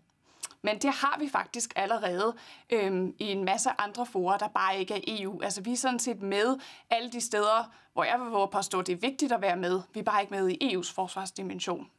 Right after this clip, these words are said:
Altså, vi er med i nato, øhm, som er den helt store spiller på forsvarsområdet. Men så er vi også med i en masse fordybet europæisk samarbejde på forsvarsområdet, fordi vi jo i mange år, også før Trump, øh, har hørt, øh,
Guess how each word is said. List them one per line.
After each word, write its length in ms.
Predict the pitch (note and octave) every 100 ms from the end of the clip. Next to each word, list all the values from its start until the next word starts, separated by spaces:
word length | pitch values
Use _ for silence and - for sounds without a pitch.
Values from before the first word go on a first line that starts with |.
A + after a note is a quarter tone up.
| -
Altså, 260 | G#3+ G3 G3
vi 160 | G3+ -
er 120 | G#3
med 260 | A#3 G#3+ G#3+
i 80 | G3+
nato, 440 | F#3 F#3 - G#3+ - - - - - A#3
øhm, 300 | G#3 F3+ F3
som 200 | F#3+ F#3
er 100 | C#3+
den 280 | - F3 F3
helt 280 | A3 F#3
store 260 | - F#3+ F#3+
spiller 320 | - G3 F#3+
på 140 | F#3+ G3+
forsvarsområdet. 1000 | F#3+ F#3+ G#3 G3 G3 F#3+ F#3 F#3+ F#3 - - - - -
Men 120 | A3+
så 100 | B3+
er 60 | A#3+
vi 100 | B3
også 180 | A3 A3
med 300 | G#3 A3 A#3+
i 120 | -
en 140 | G3+ F#3+
masse 300 | F#3+ A3+ A#3+
fordybet 560 | G#3+ A#3+ A3 A#3 G3
europæisk 520 | F#3 F#3 D#4 A#3 G3
samarbejde 640 | - F#3+ F#3+ G3 F#3 - F#3+
på 140 | G3+
forsvarsområdet, 920 | F#3 F3+ F3+ G#3 G3+ F#3+ F#3 F#3+ F#3+ - - -
fordi 220 | A3+ G#3+
vi 140 | F#3+
jo 120 | G3
i 40 | G3
mange 360 | G3+ G#3 C4
år, 300 | F#3+ E3 - -
også 200 | F3+ -
før 160 | A#3
Trump, 340 | G#3 F#3 F#3 - - - - B3
øh, 200 | G#3+ G3
har 140 | G#3
hørt, 300 | F#3+ A#3 G3
øh, 380 | F#3+ - G3+